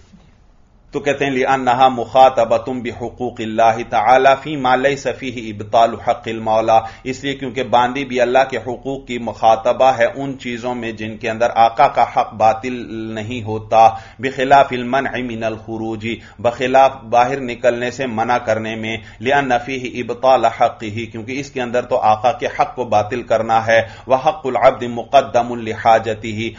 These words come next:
और बंदे का हक जो है वो अल्लाह के हक पर मुक़द्दम है, लिहाजतिही, बंदे की हाजत की वजह से, क्योंकि बंदा मोहताज है। काला, आगे साहिब कुदूरी फरमाते हैं, वलैसा फी इद्दति उम्मिल वलदी वला फी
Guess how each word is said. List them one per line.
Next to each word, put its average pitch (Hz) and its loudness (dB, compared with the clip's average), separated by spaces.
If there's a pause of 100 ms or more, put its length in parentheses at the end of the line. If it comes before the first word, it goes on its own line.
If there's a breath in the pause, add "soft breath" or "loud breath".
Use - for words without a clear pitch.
(120)
और 110 2
बंदे 123 0
का 123 2
हक 123 -2
जो 107 -4
है 113 0
वो 113 0
अल्लाह 117 2
के 123 -6
हक - -6
पर 120 0
मुक़द्दम 110 -4
है, 110 -4
लिहाजतिही, 117 -2 (420 loud breath)
बंदे 117 -2
की 127 -6 (400)
हाजत 120 -2
की 120 -6
वजह 110 0
से, 123 -6
क्योंकि 117 -8
बंदा 107 -2
मोहताज 110 2 (120)
है। 95 -6 (420 loud breath)
काला, 113 4 (380 loud breath)
आगे 117 0 (120)
साहिब 110 -4
कुदूरी 120 -8
फरमाते 110 -2
हैं, 113 -4 (260 loud breath)
वलैसा 131 0
फी 123 -4 (120)
इद्दति 123 -2
उम्मिल 127 -6
वलदी 127 0
वला 131 4
फी 123 -4